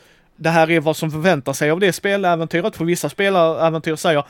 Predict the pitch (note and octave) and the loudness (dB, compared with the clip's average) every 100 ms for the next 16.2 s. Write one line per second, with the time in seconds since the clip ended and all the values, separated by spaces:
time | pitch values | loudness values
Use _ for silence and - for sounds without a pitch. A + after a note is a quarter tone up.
0 | - - F3 F3+ - F#3+ F#3 - F3+ D3 | -10 -8 -6 -2 0 0 0 0 0 0
1 | - D3+ C#3+ D3 C#3+ C3 B2+ B2 C3 A#2+ | -4 -4 -4 -6 -6 -6 -8 -10 -8 -8
2 | A#2+ B2 A2+ A#2 A2 A#2+ A2+ - A#2 A#2+ | -8 -8 -8 -8 -10 -12 -12 -14 -14 -14
3 | G#2+ A2+ B2+ A#2+ - - - - D3 C#3 | -14 -14 -12 -12 -14 -20 -20 -10 -2 0
4 | C3+ D#3+ E3+ D#3 E3 - D#3 C3+ C3+ - | 0 -2 0 0 -2 -2 -2 -2 -6 -10
5 | - C3+ C3+ C#3+ - C3 A#2 B2 B2+ D#3+ | -10 -8 -6 -8 -6 -8 -6 -8 -6 2
6 | C4 A#2 D3 - _ _ _ - G#3 A3 | 2 2 -6 -18 _ _ _ -4 -2 -2
7 | F3 F#3 F3+ B3 A3+ A3 G#3+ E3 A#3 - | -4 -4 0 2 2 4 2 0 -6 -4
8 | G#3+ A3+ D#3 - B2+ D3 - - - - | -4 -2 -4 -4 -6 -8 -12 -20 -20 -18
9 | D3+ F3+ - E3+ B3 D3 - C#3+ D#3+ F3 | -2 -2 -2 -2 0 -2 -6 -4 -2 0
10 | G3 G3+ C3+ C#3+ E3+ D#3 C#3+ D3+ D3 C3 | 0 0 -2 -6 -8 -8 -6 -4 -4 -6
11 | D3 - A#2 _ _ _ _ _ _ _ | -8 -8 -8 _ _ _ _ _ _ _
12 | _ _ _ - E3+ - - F#3 F#3 E3+ | _ _ _ -2 -2 -2 -2 -2 -2 -4
13 | F3+ D#3+ E3 D#3 D3+ G#3+ F3+ E3+ G3 A3 | -2 0 -2 -2 -2 -2 -2 -2 0 2
14 | A#3 - E3+ E3+ - E3 D#3+ D3 - D#3 | 0 -2 -2 -2 -2 -2 -2 -2 -4 -6
15 | D3 B2+ B2+ A3+ C#4 D4+ D4+ D#4+ F4+ - | -6 -6 -6 -6 -2 -4 -4 -2 -2 -4
16 | A#2+ G2 | -8 -10